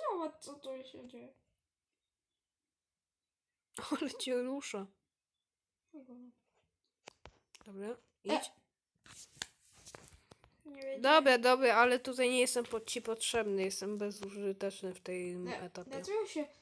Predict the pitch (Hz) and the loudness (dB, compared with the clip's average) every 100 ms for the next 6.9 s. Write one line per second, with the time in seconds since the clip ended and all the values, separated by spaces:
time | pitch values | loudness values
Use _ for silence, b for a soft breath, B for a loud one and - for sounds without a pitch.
0 | b 277 269 - 262 233 - - 233 226 | b -12 -10 -10 -10 -10 -12 -14 -14 -14
1 | - 240 233 - 233 233 233 240 _ 254 | -16 -18 -18 -18 -18 -16 -16 -18 _ -18
2 | 240 233 233 240 240 226 226 233 _ _ | -16 -16 -18 -20 -18 -18 -18 -20 _ _
3 | - _ _ _ - 196 190 185 185 - | -20 _ _ _ -8 -2 -2 -2 -6 -6
4 | - - - - - - - - B B | -10 -10 -10 -8 -10 -10 -10 -8 B B
5 | B B B B - 302 349 302 - - | B B B B 4 6 8 4 -6 -2
6 | 277 269 247 - 240 233 220 196 - | 4 4 4 -2 0 2 2 0 -8